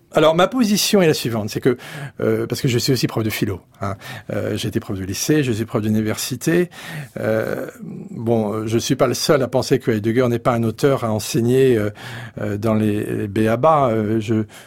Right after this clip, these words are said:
Jean-Luc Marion disait lui-même que lui-même ne, n'aime pas faire, euh, diriger des thèses sur Heidegger, il pense que c'est un auteur qu'il faut, euh, étudier vers la fin. Effectivement, je pense qu'il faut une bonne, euh, culture à la fois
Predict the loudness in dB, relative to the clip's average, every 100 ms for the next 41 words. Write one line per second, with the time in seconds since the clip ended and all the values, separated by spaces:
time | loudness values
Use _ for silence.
0 | _ 0 2 4 2 2 4 4 2 2
1 | 4 4 2 2 2 4 2 4 2 0
2 | -4 -14 -10 -2 2 2 4 2 2 -8
3 | -8 -8 -4 -2 -2 -2 -4 -2 2 4
4 | 6 4 4 2 2 2 2 4 4 4
5 | 0 -2 0 2 0 -2 -6 -2 -2 -4
6 | -20 -20 -20 -20 -12 -8 -6 -6 -8 -10
7 | -12 -12 -8 -6 -2 2 4 4 2 2
8 | -2 0 2 2 4 4 4 2 2 0
9 | -2 -8 -4 0 -2 -2 -14 -12 -2 0
10 | 2 6 8 8 4 -2 -6 -20 -16 -2
11 | 2 4 4 2 0 -4 -4 0 0 0
12 | 4 4 4 4 2 2 4 4